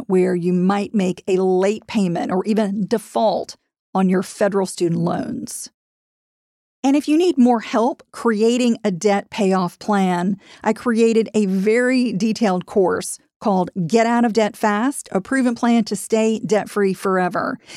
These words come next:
It teaches multiple strategies to reduce and eliminate any debt you owe, like credit cards, mortgages, student loans, and you can find a link in the show notes.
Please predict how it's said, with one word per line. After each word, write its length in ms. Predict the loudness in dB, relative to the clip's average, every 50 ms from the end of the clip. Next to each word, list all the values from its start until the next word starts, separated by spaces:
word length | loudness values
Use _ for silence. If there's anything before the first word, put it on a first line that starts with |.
| -20 -2 -2
It 160 | -2 -2 -2
teaches 560 | -6 -8 -8 -8 -6 -2 -2 0 0 -2 -2 -2 2
multiple 560 | 4 6 6 6 4 2 0 -2 -2 -2 -2
strategies 640 | -2 -2 -2 -2 -2 -2 -4 -4 -2 -2 -2 -2 -2
to 140 | -4 -2 0
reduce 580 | 0 0 0 -2 0 0 0 0 0 -2 -4 -2
and 140 | 0 2 2
eliminate 560 | 2 2 2 2 4 2 2 2 0 -2 -6 _ _
any 240 | 0 0 2 2 2
debt 240 | 2 0 0 0 0
you 180 | -2 0 0
owe, 380 | 2 0 0 0 -2 -4 -6 -8 -10 -18 -20 -12 _
like 160 | -6 -6 -6
credit 300 | -2 -2 0 0 0 0
cards, 480 | 0 0 0 2 2 2 0 -2 -2 -2
mortgages, 520 | 0 0 2 2 2 2 2 0 -2 -2
student 360 | -6 -6 -4 -2 -2 0 0 0
loans, 520 | 0 0 0 0 0 0 -2 -2 -2 -6 -14 -20 -20 -20 -20 -20 _ _ _
and 240 | 0 2 2 2 2
you 80 | 2 2
can 140 | 2 2
find 200 | 2 2 0 0
a 40 | 0
link 260 | 0 0 -2 -2 -2
in 80 | 0 -2
the 60 | -2
show 240 | -2 -2 -4 -4 -4
notes. 560 | -6 -8 -8 -8 -10 -14 -14 -14 -12 -14 -14